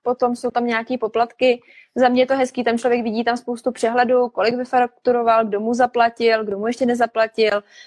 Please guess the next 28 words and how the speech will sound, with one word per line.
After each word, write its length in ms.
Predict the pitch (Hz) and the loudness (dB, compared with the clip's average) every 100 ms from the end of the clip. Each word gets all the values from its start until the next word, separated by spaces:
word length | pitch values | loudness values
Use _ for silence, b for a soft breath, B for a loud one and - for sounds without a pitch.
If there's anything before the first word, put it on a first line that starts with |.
| B | B
Je 80 | 214 | -2
to 80 | 220 | 0
tam, 100 | 226 | 0
eh, 400 | 220 190 214 214 | 0 0 2 0
hezký 220 | 240 269 | -2 -2
statistiky 520 | 226 220 247 254 254 | 0 0 0 0 0
tam 180 | 240 233 | 0 -2
jsou, 440 | 233 220 208 208 | 2 4 4 2
takže 240 | 208 214 220 | -4 -2 -2
jakoby, 460 | 208 208 214 208 214 | -2 0 0 0 -2
eh, 540 | _ _ - - 208 | _ _ -6 0 0
pokud 260 | 214 233 226 | 0 -6 0
člověk 240 | 220 214 | 0 0
opravdu 220 | 208 214 | 0 -2
třeba 180 | 214 208 | 0 0
má 160 | 202 196 | 2 2
dva, 180 | 202 | 0
tři 180 | 208 240 | -2 -4
klienty, 440 | 226 202 196 208 220 | -2 0 0 0 -2
fakturuje 540 | 208 - - 202 202 | -2 -6 0 2 2
pořád 240 | 214 220 | 0 -2
dokola, 440 | 208 180 208 208 202 | -2 -2 0 2 2
tak 160 | 208 | -2
si 100 | - | -6
myslím, 240 | 208 202 208 | -6 -4 -4
že 100 | 208 | -4
úplně 300 | 196 202 208 | -4 -6 -4
super. 380 | 196 190 175 | -4 -2 -2